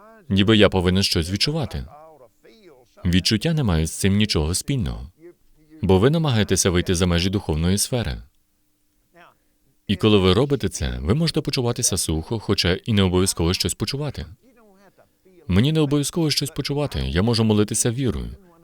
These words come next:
і вірити, що я приймаю, коли молюся в ім'я Господа Ісуса. Я сповідую написане у Слові Божому в Євангелії від Марка одинадцять, двадцять три, двадцять чотири. Я зцілений, хвала Богу.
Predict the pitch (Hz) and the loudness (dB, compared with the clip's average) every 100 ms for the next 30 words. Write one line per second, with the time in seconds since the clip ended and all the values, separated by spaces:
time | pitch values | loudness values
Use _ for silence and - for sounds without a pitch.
0 | - 90 76 127 143 117 92 - 104 - | -2 0 2 2 0 0 -2 2 2 4
1 | 104 104 120 67 - - - - 98 95 | 2 2 -2 -4 -10 -20 -20 -4 4 4
2 | 82 101 135 113 - 78 85 85 80 80 | 6 4 4 2 2 2 2 2 2 0
3 | 80 - 98 107 - 135 - 64 60 - | -2 2 4 4 0 -4 -4 -6 -10 -16
4 | _ - - - - 170 202 - 123 151 | _ -20 -20 -10 0 2 2 2 0 2
5 | 147 135 147 - 120 110 - 147 113 90 | 0 0 -2 -2 0 -2 -2 0 2 2
6 | 82 90 92 92 98 107 113 101 95 90 | 2 0 2 0 0 0 0 0 0 -2
7 | 87 82 82 110 139 - 87 87 - - | 0 0 2 0 -2 -4 -2 -2 -4 -4
8 | 87 82 95 - - - 107 65 64 - | -4 -2 -4 -4 -6 -4 -4 -4 -10 -20
9 | - _ 87 92 95 - 156 139 82 73 | -20 _ 0 2 2 2 0 2 2 0
10 | - 95 98 123 69 64 | 0 0 2 0 -2 -6